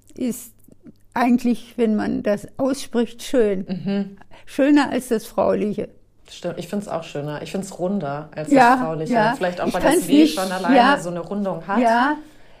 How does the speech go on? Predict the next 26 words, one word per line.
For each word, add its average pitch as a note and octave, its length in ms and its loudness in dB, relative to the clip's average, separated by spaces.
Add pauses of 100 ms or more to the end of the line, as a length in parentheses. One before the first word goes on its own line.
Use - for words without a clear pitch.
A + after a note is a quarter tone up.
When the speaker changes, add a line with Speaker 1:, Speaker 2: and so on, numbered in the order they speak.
(180)
Speaker 1:
das A#3 160 -8
Frauliche D4 560 4
ist - 240 -2
so, C4 340 2 (220)
da - 120 4
ist - 220 0
sie E4 180 2
und C4 180 2
die A#3 120 -2
steht. - 540 0 (720)
Weiblichkeit A#3 1160 0 (500)
sagt G#3 380 -2
mir, D#4 420 6 (240)
die B3 140 0
kann G#3 340 -4
also - 240 -2
auch - 220 -2
über A#3+ 260 -2
das A3 180 -4
andere C4+ 380 2
drüber C4 280 4
hinausschießen, C#4+ 920 0
über G#3+ 260 0
das A3 120 -2
Erotische. B3 800 2
Speaker 2:
Mhm. F3+ 260 -12